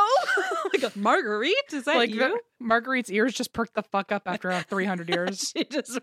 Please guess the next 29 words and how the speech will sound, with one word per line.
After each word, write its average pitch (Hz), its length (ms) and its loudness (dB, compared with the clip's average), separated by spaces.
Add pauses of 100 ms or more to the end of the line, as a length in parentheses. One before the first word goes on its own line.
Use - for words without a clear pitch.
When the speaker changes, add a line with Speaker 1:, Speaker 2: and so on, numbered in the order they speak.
Speaker 1:
<laughs> 247 100 2
raised 247 360 2
from 214 220 -6
the 190 80 -8
dead. 175 340 -6 (920)
Uh, 240 300 4
she's 240 200 -6
like, 269 140 -2
"The 226 80 0
party's 330 400 0
on?" 415 300 2 (160)
Okay. 170 280 -4 (960)
"The 214 140 -2
rooms 269 340 0
were 247 200 -2
effectively 196 600 -4
decorated 175 580 -4
in 190 160 -8
autumn 302 380 -2
leaves, 196 420 -6
yellow 262 320 -2
crepe - 380 -6
paper 196 360 -6
embossed 208 500 -4
with 180 180 -8
black 185 320 -4
witches 175 400 -4
and 165 180 -6
cats, - 480 -4